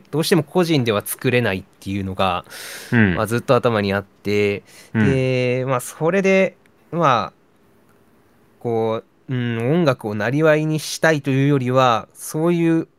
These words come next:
Speaker 1: 曲が書きたいっていう、
Speaker 2: あー、
Speaker 1: 書いてみたいっていう気持ちが結構あったんですよね。
Speaker 2: なるほど。はいはいはい。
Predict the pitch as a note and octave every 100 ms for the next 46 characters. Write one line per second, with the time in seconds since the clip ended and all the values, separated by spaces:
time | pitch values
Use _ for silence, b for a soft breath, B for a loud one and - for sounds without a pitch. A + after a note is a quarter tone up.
0 | _ - C3 D#3 C#3+ C#3 - _ _ _
1 | - B2+ - D3 C3 - _ - G2+ F#2+
2 | F#2+ G2 G#2 G#2 A2+ A2+ A2+ B2 B2 D#3
3 | A2+ G#2+ F#2+ F#2+ - B B B B B
4 | B B2+ A#2 A2 A2 A2 - G2+ G2 -
5 | F2+ - F#2 C3+ C#3+ - _ _ - -
6 | C3 B2+ B2 A#2 A2 G#2 G2 F#2 E2+ D#2+